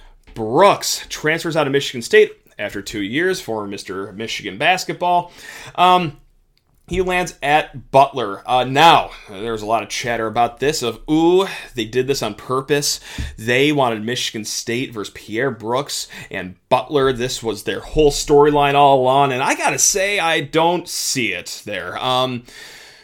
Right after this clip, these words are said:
maybe I'm very naive. Maybe I'm tremendously naive. But for me, I think the storyline is more so Izzo versus Thad Matta.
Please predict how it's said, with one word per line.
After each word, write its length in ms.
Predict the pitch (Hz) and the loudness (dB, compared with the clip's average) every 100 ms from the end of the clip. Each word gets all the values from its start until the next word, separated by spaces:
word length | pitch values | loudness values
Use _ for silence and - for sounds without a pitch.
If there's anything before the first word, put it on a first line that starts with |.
| _ | _
maybe 300 | - 160 175 | 4 6 6
I'm 80 | 170 | 6
very 220 | 147 147 | 6 6
naive. 420 | 151 143 104 80 113 | 4 2 0 -6 -2
Maybe 240 | 120 127 | 0 0
I'm 100 | 123 | -4
tremendously 760 | - 120 120 127 139 - 147 139 | -6 -8 -4 -2 -2 -4 -2 0
naive. 420 | 127 104 98 - | 0 0 -2 -2
But 140 | 127 | -6
for 180 | - 120 | -4 -6
me, 340 | 113 123 180 | -4 -2 2
I 160 | 160 127 | 2 2
think 260 | 117 160 143 | -2 -6 -4
the 60 | |
storyline 760 | 117 - - 151 175 175 175 160 | -6 -4 0 2 2 2 2 2
is 140 | 131 | 0
more 220 | 131 143 | 2 0
so 380 | 143 143 127 - | 0 -2 -2 -4
Izzo 460 | 160 170 160 175 156 | -4 -4 0 0 0
versus 260 | 156 - | -2 -4
Thad 300 | - 135 135 | -2 0 2
Matta. 460 | 120 110 101 73 | 0 -2 -4 -6